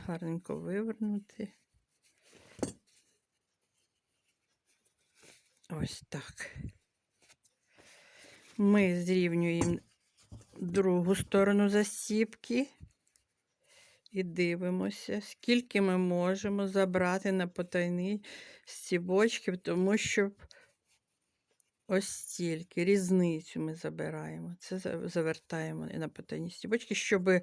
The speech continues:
в готовому вигляді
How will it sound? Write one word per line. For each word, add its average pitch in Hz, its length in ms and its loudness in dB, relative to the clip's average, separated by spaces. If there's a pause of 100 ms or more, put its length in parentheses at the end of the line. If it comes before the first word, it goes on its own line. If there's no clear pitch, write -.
(440)
в 185 60 0
готовому 220 760 8
вигляді 220 960 0